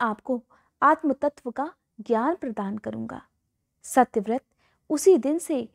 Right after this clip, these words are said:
भगवान श्री हरि का स्मरण करते हुए प्रलय की प्रतीक्षा करने लगे।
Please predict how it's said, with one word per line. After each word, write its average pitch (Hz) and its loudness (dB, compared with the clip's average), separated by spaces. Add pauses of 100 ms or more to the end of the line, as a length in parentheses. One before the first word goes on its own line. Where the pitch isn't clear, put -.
(300)
भगवान 247 0
श्री 277 -4
हरि 226 -4
का 240 -4
स्मरण 277 -2
करते 220 -4
हुए 247 -2 (420)
प्रलय 262 4
की 302 -2
प्रतीक्षा 269 -6
करने 214 -8
लगे। 214 -12